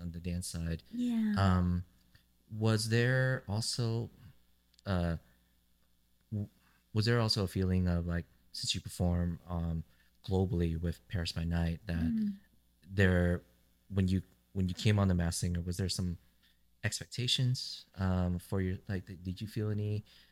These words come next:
Speaker 1: expectation that people, um, will compare you from your work, you know, Paris by Night or
Speaker 2: That's a good question. I,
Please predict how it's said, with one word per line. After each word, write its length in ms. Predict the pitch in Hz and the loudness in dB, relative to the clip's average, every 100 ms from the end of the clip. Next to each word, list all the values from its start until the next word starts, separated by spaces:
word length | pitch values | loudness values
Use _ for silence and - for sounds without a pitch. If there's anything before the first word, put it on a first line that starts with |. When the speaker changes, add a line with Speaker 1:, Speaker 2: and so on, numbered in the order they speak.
| - | -10
Speaker 1:
expectation 520 | - 107 - 95 101 | -8 -6 0 0 0
that 140 | 90 85 | -2 -2
people, 380 | 101 101 92 - - _ _ - | -4 -2 -2 -4 -14 _ _ -4
um, 440 | 95 90 85 82 82 _ - 92 | 0 2 2 -2 -6 _ -14 -4
will 540 | 90 87 85 85 85 - - | -2 0 0 0 -4 -8 -12
compare 300 | - - 92 | -8 -2 0
you 160 | 87 90 | 0 -4
from 340 | - 87 85 | -6 -6 -6
your 100 | 85 | -8
work, 320 | 82 87 87 - | -8 -8 -8 -14
you 140 | 80 78 | -20 -20
know, 60 | 78 | -16
Paris 180 | - 80 | -12 -12
by 80 | - 85 | -12 -6
Night 480 | 117 120 113 110 - | -2 0 0 -2 -2
or 300 | 85 82 82 - - _ _ _ - | -6 -6 -8 -14 -20 _ _ _ -6
Speaker 2:
That's 200 | 359 - | -4 -6
a 40 | |
good 200 | - 381 | -6 -6
question. 640 | - 311 349 - 262 196 185 | -6 -8 -6 0 4 4 2
I, 580 | 240 262 277 277 285 285 | -4 -4 -4 -4 -4 -6